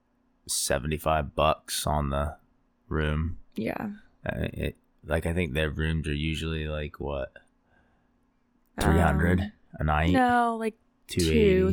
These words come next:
Speaker 2: thirty.
Speaker 1: Well, after taxes, it's like
Speaker 2: Oh, yeah, probably two fifty after taxes.
Speaker 1: Yeah, but then if
Speaker 2: Two sixty.
Speaker 1: e-, even if you don't wanna sign up and be a Marriott Rewards, if you know a family member that
Speaker 2: Yeah.
Speaker 1: travels a lot, you can use their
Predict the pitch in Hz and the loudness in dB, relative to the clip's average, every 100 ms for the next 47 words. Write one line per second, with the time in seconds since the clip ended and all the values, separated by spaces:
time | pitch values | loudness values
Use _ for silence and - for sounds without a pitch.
0 | 87 175 180 170 175 190 202 - _ - | 2 0 -2 -2 -2 -4 -6 -14 _ 6
1 | 82 82 - - - - - 82 78 78 | 8 8 4 2 4 4 2 -2 -2 -4
2 | - - - - - 208 - 101 190 - | -4 -4 -4 -4 0 2 4 2 2 0
3 | - 220 196 - 175 - 170 - 185 185 | 0 0 -2 -4 -6 -8 -10 -8 -4 -2
4 | - 202 185 185 - - 196 202 - - | -4 -8 -10 -12 -14 -12 -10 -12 -16 -20
5 | _ - 85 65 65 95 123 - 90 87 | _ 4 4 4 2 0 -4 0 2 4
6 | 87 87 82 - - 202 190 - _ - | 4 2 0 -4 -10 -10 -10 -16 _ -16
7 | - - - 104 104 127 123 135 143 139 | -14 -2 0 2 2 6 8 8 6 4
8 | 104 85 90 95 95 101 95 101 98 98 | 4 6 6 6 6 6 6 6 8 6
9 | 95 92 90 95 95 92 95 92 92 95 | 4 4 4 6 6 6 6 6 6 4
10 | - 90 80 80 87 90 82 - - - | 4 4 4 4 4 4 2 -6 -16 -20
11 | _ _ _ - 104 95 78 82 85 - | _ _ _ 2 6 6 6 6 4 2
12 | 78 82 87 87 - 95 90 180 180 85 | 2 4 6 8 10 10 8 6 6 6
13 | 82 87 90 87 87 90 - - 85 - | 6 4 4 6 6 6 2 2 2 2
14 | 82 78 71 82 87 - 85 85 82 | 0 0 2 2 2 2 4 4 2